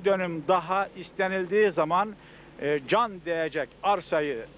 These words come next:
tahsis edebileceğimizi belirttik. Ne çare ki bundan yirmi yirmi beş gün kadar önce vilayetimize gelen parti ilgilileri bu Yatılı Anadolu Öğretmen Lisesi'nin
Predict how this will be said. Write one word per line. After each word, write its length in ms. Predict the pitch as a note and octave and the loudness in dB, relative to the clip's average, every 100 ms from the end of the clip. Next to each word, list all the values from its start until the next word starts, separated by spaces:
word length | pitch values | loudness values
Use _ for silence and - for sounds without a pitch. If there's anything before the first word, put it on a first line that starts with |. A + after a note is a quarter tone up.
| - | -2
tahsis 420 | F#3+ E3+ F#3 E3+ | -2 -2 -6 -8
edebileceğimizi 960 | F#3+ F#3 F3+ F#3 E3+ E3+ E3 E3 F#3+ A3+ - C3 | -4 -2 0 0 2 2 2 0 0 0 -4 -2
belirttik. 580 | E3+ D#3+ - D3 - - - - - - - - - - - - | -2 -2 -8 -12 -12 -16 -20 -20 -20 -20 -20 -20 -20 -20 -20 -6
Ne 120 | D3 G3+ | -2 0
çare 340 | F#3+ F#3 G3+ | 2 2 2
ki 320 | - F3 F#3+ G#3+ - - - - | 0 -2 -4 -6 -18 -20 -18 -10
bundan 380 | F3+ F3 F#3 G3 - | -4 0 0 0 -8
yirmi 360 | D3 D#3+ E3 | -4 -2 -2
yirmi 280 | D3+ D#3+ E3 | -4 -4 0
beş 160 | G3 - | 0 0
gün 180 | F3 D#3+ | -4 -2
kadar 280 | D3+ C3+ - | 0 0 0
önce 480 | F3 F#3 C#3 C3+ C3 - - - B2+ | 0 0 0 0 -2 -6 -20 -12 -2
vilayetimize 680 | D3+ D#3+ E3 E3 D#3 D#3+ | 0 2 -2 -6 -8 -6
gelen 340 | D#3+ C3 B2 D3+ - - - - | -4 -4 -4 -8 -14 -20 -20 -10
parti 380 | - D#3+ D3+ A#3 | 0 0 0 -6
ilgilileri 760 | F3 E3 B2 B2+ A#2 A#2 B2+ C#3+ D3 - - - - - D3 | -6 -6 -6 -6 -4 -4 -4 -6 -8 -20 -20 -20 -20 -6 4
bu 220 | G#3 - - - - - - - - - B2 | 6 4 -2 -20 -20 -20 -20 -20 -20 -6 0
Yatılı 500 | D#3+ - F#3 G3+ - - | 0 0 0 2 0 2
Anadolu 420 | F3 F#3+ E3 D3+ | 2 4 4 2
Öğretmen 680 | - E3+ E3+ - F#3 F#3+ | 4 4 4 2 -2 -2
Lisesi'nin 560 | E3 - E3+ E3 F#3+ C3+ | -2 -2 0 0 0 -2